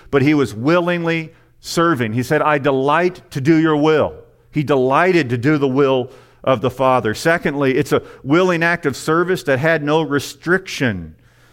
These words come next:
right? It wasn't just the prescribed motions. He was eager to come forth and to do the will of God. A third thing, it's written, Christ didn't seek his own pleasure.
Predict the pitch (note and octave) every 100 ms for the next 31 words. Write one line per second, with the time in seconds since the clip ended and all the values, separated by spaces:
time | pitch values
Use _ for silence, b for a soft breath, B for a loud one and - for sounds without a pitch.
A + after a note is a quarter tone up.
0 | b - A#2 C#3+ D3+ C3+ D#3 D3 C#3+ D#3+
1 | D#3+ C#3 B2+ - - B2 - C#3+ C#3+ B2
2 | B2 D3 F3 - F3 F3 C#3+ C#3+ A#2 -
3 | F3+ G3 D3+ G#2+ F#2+ B2+ D3+ C#3 B2+ B2+
4 | A#2 G#2+ A2+ A#2 A2+ B2+ A#2+ A2+ A#2+ A#2
5 | G2 A#2 A#2+ A#2+ A#2+ A#2 b b b b
6 | b A#2+ - F3 G3 C3 D3+ B2+ A#2 C#3
7 | B2 - C#3+ - D3+ F#3+ D3+ C#3+ E3 F3
8 | C#3 C#3 E3 D3 - E3+ E3 D3 C3+ C#3+
9 | C3 F3 F3+ F#3 A#2+ G2+ G2+